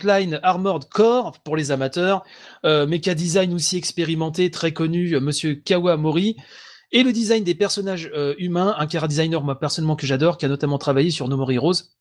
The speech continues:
ou, euh, Fire Emblem, euh, Awakening. Euh, bah, moi, j'ai bien aimé ce que j'ai vu, c'est, c'est bien bourrin, c'est très japonais.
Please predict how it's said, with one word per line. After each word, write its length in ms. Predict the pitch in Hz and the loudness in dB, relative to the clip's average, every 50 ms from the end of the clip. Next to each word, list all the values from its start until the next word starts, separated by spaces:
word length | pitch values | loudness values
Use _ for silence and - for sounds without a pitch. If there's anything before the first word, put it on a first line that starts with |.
| _ _ _ _ _ _ _ - - - - | _ _ _ _ _ _ _ -10 -10 -8 -6
ou, 160 | - 214 208 | -4 -2 2
euh, 100 | 170 156 | 2 2
Fire 260 | 151 156 180 165 151 139 | 2 2 0 -2 0 0
Emblem, 520 | 147 151 196 214 233 220 208 151 139 - - | 0 2 2 2 2 0 -2 -6 -10 -10 -6
euh, 160 | 147 135 143 | -4 -4 0
Awakening. 500 | 185 190 208 208 - - 143 135 127 117 - - - - - - - - - - - - - - - - - - | 2 2 2 2 0 -2 -8 -6 -8 -8 -10 -12 -20 -18 -16 -14 -14 -12 -12 -12 -10 -10 -12 -12 -14 -8 0 4
Euh, 840 | 156 160 160 156 151 151 151 151 151 147 147 147 147 147 143 160 - _ _ _ _ _ _ _ | 4 6 6 6 4 4 4 4 4 4 2 2 2 0 -2 -4 -6 _ _ _ _ _ _ _
bah, 140 | 175 190 214 | 4 4 4
moi, 100 | 226 262 | 4 4
j'ai 140 | 247 247 226 | 0 -2 -4
bien 160 | 202 226 214 | -4 -4 -4
aimé 340 | 214 202 185 185 208 214 214 | -4 -4 -4 -4 -6 -8 -10
ce 120 | - - - | -16 -14 -8
que 80 | 190 | -8
j'ai 140 | 185 160 185 | -6 -6 -6
vu, 260 | 165 165 196 233 262 | -6 -4 -4 -2 -2
c'est, 160 | 254 254 - 185 | -4 -4 -6 -6
c'est 160 | - - 165 | -6 -6 -4
bien 160 | 156 196 202 | -2 -2 -2
bourrin, 260 | 170 175 180 190 220 | 0 0 0 0 0
c'est 220 | 220 - 175 151 - | 0 -2 -4 -6 -6
très 240 | - - - 226 | -6 0 2 2
japonais. 600 | 214 - 196 175 165 180 170 170 170 185 214 247 | 2 2 -2 -4 -4 -6 -4 -2 -2 -2 -4 -6